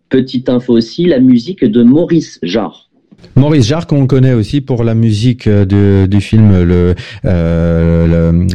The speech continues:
Speaker 2: comment dire, le Docteur Givago, euh, c'est aussi le signataire de la musique, euh, Paris brûle-t-il, par exemple. Ça, c'est le grand, c'est le père de, de Jean-Michel Jarre, donc une grande, euh, un
Speaker 1: Tout
Speaker 2: grand
Speaker 1: à
Speaker 2: nom
Speaker 1: fait.
Speaker 2: de la musique de film.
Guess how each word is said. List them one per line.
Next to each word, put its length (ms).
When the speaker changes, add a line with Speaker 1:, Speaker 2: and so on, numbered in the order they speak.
Speaker 2:
comment 200
dire, 220
le 160
Docteur 320
Givago, 880
euh, 400
c'est 260
aussi 340
le 200
signataire 520
de 80
la 160
musique, 580
euh, 1300
Paris 220
brûle-t-il, 500
par 160
exemple. 300
Ça, 100
c'est 140
le 100
grand, 320
c'est 120
le 100
père 240
de, 200
de 160
Jean-Michel 440
Jarre, 180
donc 240
une 260
grande, 400
euh, 260
un 140
Speaker 1:
Tout 80
Speaker 2:
grand 120
Speaker 1:
à 20
Speaker 2:
nom 160
Speaker 1:
fait. 80
Speaker 2:
de 60
la 160
musique 300
de 100
film. 360